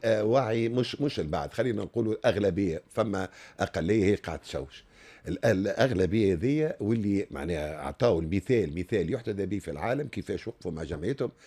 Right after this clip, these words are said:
إن شاء الله يقفوا مع جم-، ويقفوا مع جمعيتهم في الميدان. ردوا بالكم، تعاونوا جمعيتكم،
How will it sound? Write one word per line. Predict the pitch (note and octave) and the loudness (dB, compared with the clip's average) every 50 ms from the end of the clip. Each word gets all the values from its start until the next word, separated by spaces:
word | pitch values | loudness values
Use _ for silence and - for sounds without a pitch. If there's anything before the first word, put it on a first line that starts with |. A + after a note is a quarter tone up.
| - - - - _ _ | -20 -20 -20 -20 _ _
إن | - - | -6 0
شاء | F#2+ F#2 | 0 0
الله | E2+ D#2 | 0 2
يقفوا | E2+ F#2+ C3+ - - - A2+ | 0 0 0 0 -2 -4 -6
مع | B2 B2+ | -6 -4
جم-، | A2+ A#2 B2+ | -6 -4 -2
ويقفوا | B2+ A#2 D3+ D#3 - - F#2+ E2 | 0 0 0 0 -2 -6 -8 -8
مع | F2+ F#2+ | -8 -8
جمعيتهم | G2 - G#2 D#2+ G2 C3 D3 - E3 D#3 - _ - - - _ _ - | -6 -8 -8 -6 -6 -4 -4 -4 -4 -6 -6 _ -20 -20 -20 _ _ 2
في | - F3 | 4 6
الميدان. | G3 D#3 A2+ A2 G2 F2+ D#2+ A#2 C3+ D3 D3+ - - - | 6 6 6 6 4 4 6 4 4 4 2 -2 -2 2
ردوا | G#2+ C3+ F3+ G3+ F#3 G#3 | 4 6 6 6 6 4
بالكم، | G#3+ G3 A3 A3 G#3 - G#3 G3+ G3+ - - - - - | 4 6 4 4 2 0 -2 -4 -4 -6 -14 -20 -20 -14
تعاونوا | - - - B2 D#3+ F#3 F#3+ F#3+ F#3 G3 | -6 -2 2 4 6 6 6 4 4 4
جمعيتكم، | F3+ D#3 G3 F#3 E3 F3+ F#3+ G3+ F#3+ - - - G3+ F#3+ | 2 2 2 0 0 0 0 0 0 -2 -2 -2 -2 -2